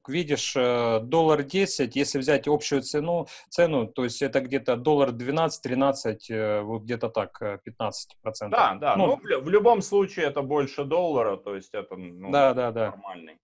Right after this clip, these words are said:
Speaker 2: Мгм. Потому
Speaker 1: Мгм,
Speaker 2: что
Speaker 1: мгм.
Speaker 2: я, я, а я сначала не понял, что восемьдесят девяносто чего. <laughs> Понятно. Ты име-, ты имел в виду копеек, получается, да?
Speaker 1: Ну, да, да, да, да. Ну, рублей я имею в виду, к рублю.
Speaker 2: А, к рублю. Ага, российский рубль. А, вот так вот.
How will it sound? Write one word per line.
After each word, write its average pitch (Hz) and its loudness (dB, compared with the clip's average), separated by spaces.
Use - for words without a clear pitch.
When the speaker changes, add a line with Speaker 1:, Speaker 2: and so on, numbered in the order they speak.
Speaker 2:
Мгм. 107 -14
Потому - -10
Speaker 1:
Мгм, - -6
Speaker 2:
что - -10
Speaker 1:
мгм. 120 -6
Speaker 2:
я, 101 -4
я, 104 -4
а 101 -2
я 110 4
сначала 113 -4
не 107 -8
понял, 123 -4
что 95 -4
восемьдесят 110 0
девяносто 107 0
чего. 104 4
<laughs> 143 4
Понятно. 95 0
Ты 143 8
име-, 147 8
ты 139 6
имел 151 8
в 135 6
виду 135 8
копеек, 135 4
получается, 87 -4
да? 123 -2
Speaker 1:
Ну, 190 2
да, 131 4
да, 120 2
да, 113 0
да. 107 0
Ну, 190 4
рублей 156 4
я 107 0
имею 104 -4
в - -20
виду, 104 -10
к - -12
рублю. 120 -4
Speaker 2:
А, 113 4
к - -8
рублю. 101 -4
Ага, 92 -4
российский 95 -2
рубль. 82 -6
А, 92 4
вот 78 -2
так 80 -2
вот. 76 -12